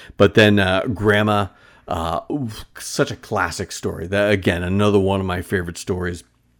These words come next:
from Stephen King, and another reason why I love Stephen King. I remember seeing, I think it was on the eighties revival of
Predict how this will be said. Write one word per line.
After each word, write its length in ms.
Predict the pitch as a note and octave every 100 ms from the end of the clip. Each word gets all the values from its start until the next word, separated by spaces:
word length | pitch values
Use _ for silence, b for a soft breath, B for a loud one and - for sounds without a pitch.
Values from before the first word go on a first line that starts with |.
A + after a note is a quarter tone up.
| _ _ -
from 240 | - G2+
Stephen 340 | E2+ G#2 F2 F2+
King, 340 | - F2 F2+ - B B
and 220 | - G2 F#2+
another 320 | F#2+ F#2 F#2
reason 380 | F#2+ F#2+ F2 E2
why 160 | E2+
I 100 | F2
love 260 | F2 F2 E2+
Stephen 360 | - F#2 F2
King. 240 | F2 F#2+ F#2
I 40 |
remember 320 | F2 F#2+ G#2 G2
seeing, 360 | - G2+ F#2+ - B B B B
I 80 | C3
think 200 | C#3 B2
it 80 |
was 120 | G#2 G2
on 100 | F#2
the 240 | F2+ G2+
eighties 460 | G#2 G2+ G#2 G2 F2+
revival 800 | F2+ - F#2 F2+ F2+ E2+ E2 - _ - -
of 640 | F2+ E2+ E2+ E2 F#2+ -